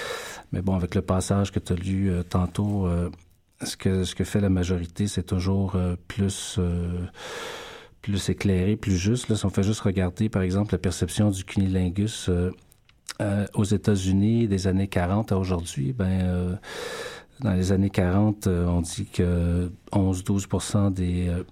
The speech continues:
des, euh, adultes le pratiquaient. Dans les années soixante-dix, trente-cinq, quarante pour cent. Dans les années, euh, quatre-vingt-dix, jusqu'à aujourd'hui, euh, peut-être quatre-vingt-dix pour cent.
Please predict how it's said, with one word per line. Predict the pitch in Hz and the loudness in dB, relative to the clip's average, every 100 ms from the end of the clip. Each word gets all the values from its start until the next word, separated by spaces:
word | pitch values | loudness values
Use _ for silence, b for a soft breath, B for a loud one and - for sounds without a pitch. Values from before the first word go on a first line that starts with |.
| - _ _ _ _ _ | -18 _ _ _ _ _
des, | 117 - 107 107 104 | -8 -2 0 2 2
euh, | 101 95 101 | 2 2 2
adultes | 92 101 101 - | 2 2 2 0
le | 104 | -2
pratiquaient. | 98 95 - - 120 123 123 | 0 -2 -4 -2 2 4 4
Dans | 113 98 | 2 2
les | 95 95 | 2 2
années | 95 | 2
soixante-dix, | - 101 98 95 95 104 98 | 2 0 2 0 0 -2 0
trente-cinq, | 95 92 - 95 | 0 0 2 0
quarante | 98 90 92 - | 2 2 2 0
pour | 90 | -2
cent. | - 117 120 | 0 2 2
Dans | 95 | 0
les | 90 92 | 0 0
années, | 92 95 98 95 | 0 2 0 0
euh, | 90 87 87 85 | 0 0 -2 -4
quatre-vingt-dix, | 92 - 95 92 87 95 98 - | -6 -2 0 2 0 -2 -4 -2
jusqu'à | 87 - 92 | -4 0 0
aujourd'hui, | 90 87 87 95 98 92 | 0 -2 -2 -2 0 0
euh, | |
peut-être | 85 90 87 | -2 -6 -4
quatre-vingt-dix | 87 - 90 90 92 95 | -2 0 0 0 0 -4
pour | 87 - | -6 -4
cent. | 104 117 | 0 0